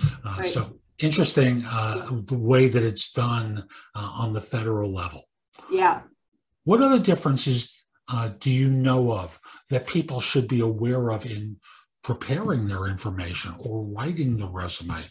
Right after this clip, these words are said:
Speaker 1: uh, for the federal resume?
Speaker 2: Well, the vacancy announcements in U S A Jobs are, are kind of long and complicated, and people don't know which section of the resume is,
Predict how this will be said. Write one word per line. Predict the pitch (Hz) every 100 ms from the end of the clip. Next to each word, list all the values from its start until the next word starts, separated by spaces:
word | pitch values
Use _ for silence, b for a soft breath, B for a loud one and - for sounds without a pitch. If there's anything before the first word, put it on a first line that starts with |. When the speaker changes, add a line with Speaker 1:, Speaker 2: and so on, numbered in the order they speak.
| B B B -
Speaker 1:
uh, | 104
for | - 107 107
the | 107
federal | 123 107 98
resume? | 95 92 87 80 - _ - _ b b b _ _ _
Speaker 2:
Well, | 240 247 254 247 - _ -
the | 208
vacancy | 226 311 392 440 294 226
announcements | 208 196 196 190 196
in | 208
U | 202
S | 208
A | 185
Jobs | 185 180 180 180
are, | 175 175 -
are | 175 151 -
kind | - 214
of | 180
long | 185 196 175
and | -
complicated, | 208 208 214 - 208 208 -
and | 180
people | - 240 220
don't | 214 214 208
know | 202 196 190 -
which | 175 226 226 -
section | - 220 - 220 208 190
of | 190 185
the |
resume | 185 190 196 185
is, | 180 190